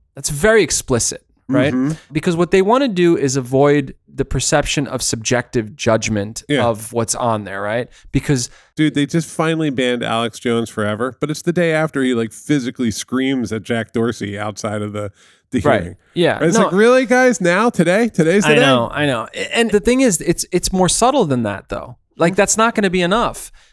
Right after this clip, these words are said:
Speaker 1: Violent threat is not gonna be enough
Speaker 2: Yeah.
Speaker 1: to really get this to a good place.
Speaker 2: Dude, this is the thing. This is the horrible discussion. And then you
Speaker 1: So
Speaker 2: see
Speaker 1: is it gonna be law?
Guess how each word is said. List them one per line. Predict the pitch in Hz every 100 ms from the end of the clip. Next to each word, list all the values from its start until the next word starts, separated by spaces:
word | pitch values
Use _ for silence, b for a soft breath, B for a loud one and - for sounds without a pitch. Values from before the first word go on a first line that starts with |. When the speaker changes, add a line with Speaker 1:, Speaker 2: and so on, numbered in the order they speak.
| b 135
Speaker 1:
Violent | 135 165 175 202 202 151
threat | - - 175 135 - -
is | 147 147
not | 165 165
gonna | 156
be | 135 131
enough | 127 180 147 - 113
Speaker 2:
Yeah. | 104 104 104
Speaker 1:
to | - 170
really | 143 160 170 175
get | 147 139
this | - 123
to | - 123
a |
good | 110 107 -
place. | 107 - - -
Speaker 2:
Dude, | 208
this | 226 185
is | 127
the | 113
thing. | - 104 104 107
This | 185 208
is | 190 151
the | 131
horrible | - 123 123 127 120
discussion. | 104 - 113 120 147 139
And | 135
then | 156 165
you | 143
Speaker 1:
So | 233
Speaker 2:
see | 240
Speaker 1:
is | 156
it |
gonna | 254 240
be | 214
law? | 180 190 220